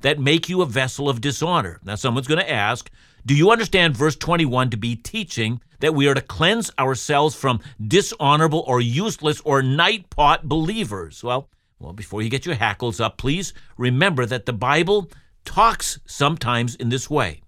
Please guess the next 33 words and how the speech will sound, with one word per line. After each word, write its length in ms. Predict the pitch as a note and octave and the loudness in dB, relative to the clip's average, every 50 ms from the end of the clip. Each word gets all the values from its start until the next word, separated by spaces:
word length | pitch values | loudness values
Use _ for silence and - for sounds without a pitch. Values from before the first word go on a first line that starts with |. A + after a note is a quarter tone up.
| _ - _ - _ - | _ -20 _ -20 _ -10
Second 320 | - - C3+ A#2 C#3+ C3+ | -4 -4 -2 -2 -2 -4
Thessalonians 520 | - B2+ A#2+ - C3 B2+ C3 C3+ C3+ B2+ - | -4 -4 -4 -2 0 2 2 2 2 0 -2
three 200 | - C3+ C3+ C3 | -2 -2 -2 0
verse 220 | A#2+ C3+ C3 - | 0 0 0 0
six, 280 | - G3+ E3+ G#2+ - - - - - - | -2 -2 -4 -4 -6 -14 -18 -18 -8 -2
"Now 160 | A2+ B2+ B2 | 0 0 2
we 100 | B2+ C3 | 2 -2
command 540 | - - C3+ B2 A#2 C3 D3 F3 G3+ F3+ E3 | -2 -2 -2 0 2 2 2 0 0 -2 -6
you, 100 | A3 G#3+ | -8 -6
brothers, 720 | E3 B2 A2 G#2+ F2+ F2+ E2 F#2+ A2 D3 F#3 G3 - - - - - - - - | -4 -4 -2 -2 -2 -4 -4 -4 -4 -4 -4 -4 -6 -12 -16 -20 -20 -20 -10 -4
in 160 | - C3 B2+ B2 | 0 0 2 2
the 80 | B2 | 2
name 260 | B2 B2 B2+ D3 F#3 | 2 2 2 4 4
of 140 | G3+ G3+ E3 | 4 4 6
our 120 | F3+ F#3 F#3 | 4 4 6
Lord 240 | F3+ E3+ F#3 F3+ | 6 4 4 4
Jesus 360 | - C#3+ E3+ F3 D#3+ - D#3+ - | 2 -2 -4 -4 -4 -4 -6 -6
Christ, 400 | - - A2+ G#2+ A2+ A#2+ - - | -4 -2 0 0 0 -2 -2 -2
that 140 | C3 A2 | -2 -2
you 220 | A#2 A#2 A#2+ G#2+ - - - - - - - - | 0 -2 -2 -2 -4 -8 -16 -20 -20 -20 -18 -8
keep 400 | - - C4 C4+ C4+ - - - - | 0 4 4 6 4 4 0 2 4
away 560 | G#3+ G3 F#3 E3 E3 A#3+ B3+ A3 F3 E3+ F#3+ | 6 6 6 6 4 4 6 6 6 6 4
from 340 | - - - F3 E3 D#3+ E3+ - | 4 2 2 2 2 2 2 2
any 220 | F#3 D#3 F#3 A3 A3 | 2 2 2 2 0
brother." 420 | E3 C3 D3+ F#3 F3 D#3 B2 A2 | -2 0 2 4 4 4 2 0
Notice 260 | A2 B2+ D3 F3+ - | 0 0 0 0 -2
it's 200 | - F#3 - - | -4 -8 -2 -2
a 60 | E3 C3+ | -2 -2
brother. 640 | A2+ G2 B2+ D3 F3+ F#3+ C3 B2+ B2+ D3+ F#3 F#3+ - - - - - - - | 0 0 2 4 4 4 4 2 0 0 -2 -4 -8 -16 -20 -20 -20 -12 -2
"You 140 | C#3 D3+ D3 | 0 0 0
keep 380 | - - - G3+ A#3 - - | 0 -2 -2 -2 -2 -2 -2
away 320 | F#3+ F#3 D#3+ E3+ F3 E3+ - | -2 2 4 4 4 4 4
from 200 | - D3+ D3+ | 2 0 -2